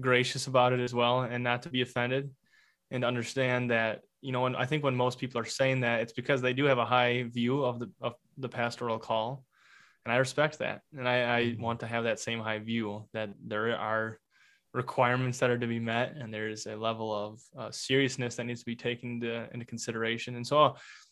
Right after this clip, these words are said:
Speaker 1: I think when people, and I've, you know, we've even had, not too many, we've received a lot of grace, but we had a, you know, a few people that really pushed back, and, um, because going into ministry, kind of stepped away from our friendship.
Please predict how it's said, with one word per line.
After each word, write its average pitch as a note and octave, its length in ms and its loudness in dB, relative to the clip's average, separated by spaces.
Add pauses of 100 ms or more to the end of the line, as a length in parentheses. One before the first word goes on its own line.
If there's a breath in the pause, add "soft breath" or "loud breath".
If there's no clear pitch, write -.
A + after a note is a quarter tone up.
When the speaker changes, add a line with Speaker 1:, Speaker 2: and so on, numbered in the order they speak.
(160)
Speaker 1:
I C3 80 2
think E3 120 2
when C3+ 140 2
people, C#3+ 400 2
and A#2+ 100 2
I've, A2+ 220 0 (180)
you A#2 120 -10
know, A#2+ 80 -4
we've B2+ 180 -2
even A#2 160 -4
had, A#2 340 -2 (300)
not F3 240 4
too E3+ 140 -2
many, C#3 220 4
we've C#3 240 0
received C3+ 340 -2
a B2 40 -2
lot B2 180 4
of A#2 60 -4
grace, A2 320 -2
but B2+ 100 -8
we B2+ 100 -4
had B2 160 2
a, G#2 280 -8
you B2+ 80 -10
know, A2+ 220 -4 (120)
a A#2+ 80 -12 (240)
few C3 160 0
people B2 420 -2
that A2+ 220 2
really A#2+ 180 -2
pushed - 300 -8
back, B2 340 0
and, G#2+ 200 -8 (680 loud breath)
um, G2+ 380 -10 (440)
because B2 380 0
going C3 180 2
into B2+ 120 0
ministry, B2+ 500 0
kind B2+ 140 -2
of A#2 60 -6
stepped - 260 -4
away A#2+ 180 0
from B2 160 -6
our A2+ 80 -2
friendship. C3 600 -4